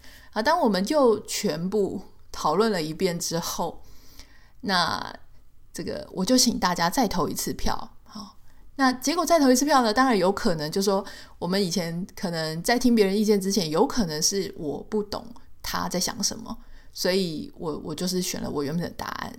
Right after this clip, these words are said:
那也有可能在你听完别人意见之后，你选了不同的答案，也有可能。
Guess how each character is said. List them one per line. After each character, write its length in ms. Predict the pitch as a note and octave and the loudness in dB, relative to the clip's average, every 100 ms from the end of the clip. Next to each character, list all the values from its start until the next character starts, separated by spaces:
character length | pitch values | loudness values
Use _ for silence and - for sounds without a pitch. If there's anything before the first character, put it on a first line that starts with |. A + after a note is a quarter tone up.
| - | -4
那 120 | B3+ A3 | -2 2
也 120 | G#3+ | 4
有 120 | D#4 | 4
可 180 | D#4 A3 | 2 -2
能 140 | D4+ | -2
在 120 | - A3+ | -4 -2
你 80 | |
听 160 | D3+ G#3+ | -2 -4
完 180 | - E3+ | -4 -2
别 120 | D#3+ | -2
人 220 | E3 E3+ - | -4 -4 -4
意 100 | G3 | -4
见 160 | F#3+ | -2
之 160 | E3+ D#3+ | -4 -6
后， 200 | - E3 | -4 0
你 120 | G3 | 2
选 220 | - D#3+ | 2 0
了 80 | - | -2
不 100 | G3+ | -2
同 160 | G3 - | -2 -4
的 80 | - | -8
答 120 | - | -6
案， 180 | - F3 E3+ | -4 -4 0
也 80 | |
有 100 | F3 F#3+ | 2 2
可 160 | - | -2
能。 220 | G#3+ - | -8 -10